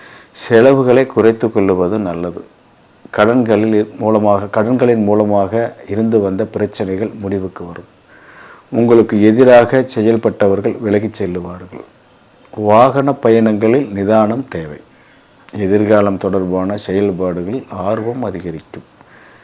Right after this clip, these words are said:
புண்ணிய ஸ்தலங்களுக்கு சென்று வருவதற்கான வாய்ப்புகள் கிடைக்கப் பெறுவீர்கள். மற்றவர்களுக்கு உதவும் பொழுது சிந்தித்து செயல்படும்.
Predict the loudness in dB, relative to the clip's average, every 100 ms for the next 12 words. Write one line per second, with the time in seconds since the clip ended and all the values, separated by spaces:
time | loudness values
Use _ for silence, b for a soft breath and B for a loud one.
0 | b b -2 2 4 2 2 0 0 0
1 | -2 -2 -4 -4 -2 0 2 2 2 0
2 | -2 -4 -4 -2 0 -2 -2 -6 -4 -8
3 | -8 -10 -12 -14 -16 -18 -20 -20 _ _
4 | -20 -10 -8 -6 0 4 6 4 2 0
5 | 0 2 4 2 2 2 2 0 -4 -6
6 | -6 -4 -4 -8 -10 -8 -4 -4 -4 -8
7 | -14